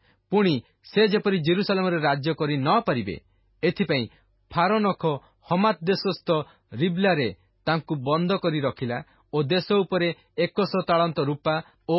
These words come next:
ଏକ ତାଳନ୍ତ ସୁନା କର ବସାଇଲା। ତହୁଁ ଫାରୋ ନଖୋ ଯୋଶୀଙ୍କର ପୁତ୍ର ଇଲିଆକିମକୁ ତାଙ୍କର ପିତା ଯୋଶୀଙ୍କର ପଦରେ ରାଜା କଲା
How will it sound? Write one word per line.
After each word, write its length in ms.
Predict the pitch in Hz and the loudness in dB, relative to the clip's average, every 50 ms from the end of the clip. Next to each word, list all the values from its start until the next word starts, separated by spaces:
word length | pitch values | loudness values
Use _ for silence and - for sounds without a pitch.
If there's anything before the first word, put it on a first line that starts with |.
| - - - | 0 -2 -4
ଏକ 200 | 170 175 - - 226 220 | -6 -6 -4 -4 -6 -4
ତାଳନ୍ତ 340 | - 185 165 165 151 135 - | 0 0 0 0 0 -2 -4
ସୁନା 380 | 160 - - - 185 185 160 123 98 - _ _ _ _ _ _ - | -6 -6 -4 -4 -2 -2 0 -2 -4 -6 _ _ _ _ _ _ -4
କର 160 | 139 139 147 165 165 | -2 0 0 0 0
ବସାଇଲା। 480 | 147 135 - - 117 104 92 80 80 - _ _ _ _ _ - _ _ _ - | -2 -4 -6 -4 -6 -6 -6 -8 -12 -14 _ _ _ _ _ -20 _ _ _ -2
ତହୁଁ 200 | 196 196 190 165 135 113 _ _ _ _ _ - | 0 2 2 0 -2 -4 _ _ _ _ _ -8
ଫାରୋ 300 | - 156 165 190 214 226 | -2 0 0 2 2 2
ନଖୋ 340 | 202 185 160 - - 160 143 135 - _ _ - 120 | 0 0 -2 -2 -2 -4 -4 -4 -6 _ _ -10 -2
ଯୋଶୀଙ୍କର 560 | 127 175 170 - - 208 196 185 - 196 185 | -2 -2 -2 0 0 0 0 0 0 -2 -4
ପୁତ୍ର 320 | - - 180 - - - 156 151 - - _ _ _ _ - - | -2 -4 -6 -4 -2 0 0 0 0 -2 _ _ _ _ -4 -2
ଇଲିଆକିମକୁ 760 | 160 160 170 190 214 202 190 - 208 202 190 175 - 165 151 143 131 _ _ _ _ - | -2 0 2 2 2 2 2 0 0 0 0 -2 -2 -2 -4 -4 -4 _ _ _ _ -2
ତାଙ୍କର 320 | 160 165 165 - 185 175 | 0 0 0 0 -2 -2
ପିତା 400 | - - 175 160 _ - 170 165 156 - _ _ _ - | -2 -2 -6 -6 _ 0 2 2 2 0 _ _ _ -14
ଯୋଶୀଙ୍କର 640 | 120 117 160 180 165 - - 202 196 185 170 196 185 175 - | -6 -2 -2 -2 -2 -2 -2 -2 -2 0 0 -2 -2 -2 0
ପଦରେ 300 | 175 160 151 165 151 156 147 | -2 0 0 2 0 0 0
ରାଜା 320 | 139 127 123 120 143 156 | 0 0 0 0 0 -2
କଲା 240 | 156 160 160 160 165 | -2 -2 -2 0 0